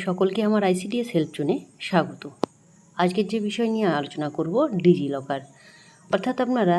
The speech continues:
ইকেওয়াইসি কিভাবে করবেন এবং সেই বিষয় নিয়ে আজকে আলোচনা করব। ডিজিলকার করতে গিয়ে দুটো সমস্যা হচ্ছে, সেই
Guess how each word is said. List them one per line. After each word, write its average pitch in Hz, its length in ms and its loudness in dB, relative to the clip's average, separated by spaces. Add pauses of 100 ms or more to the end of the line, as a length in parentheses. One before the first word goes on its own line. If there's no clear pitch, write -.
(240)
ইকেওয়াইসি 214 600 2
কিভাবে 156 380 -2
করবেন 180 360 2 (180)
এবং 151 140 -6 (120)
সেই 208 180 4
বিষয় 170 260 2
নিয়ে 180 240 8
আজকে - 240 -2
আলোচনা 135 380 -8
করব। 135 240 -8 (640)
ডিজিলকার 254 580 4
করতে 208 300 -2
গিয়ে 233 160 2
দুটো 180 240 2
সমস্যা 156 480 -2
হচ্ছে, 185 260 -4 (100)
সেই 180 220 0